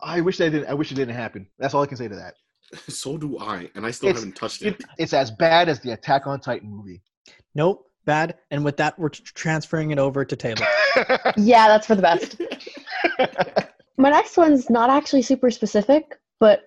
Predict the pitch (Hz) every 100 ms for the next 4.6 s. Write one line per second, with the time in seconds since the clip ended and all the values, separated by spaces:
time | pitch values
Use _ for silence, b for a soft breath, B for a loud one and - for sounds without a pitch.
0 | - 220 185 190 214 233 247 208 208 208
1 | 196 175 190 220 240 226 214 196 180 160
2 | 156 175 - 214 214 185 180 - - 180
3 | 214 247 - 202 180 190 208 208 202 175
4 | 180 233 220 180 175 170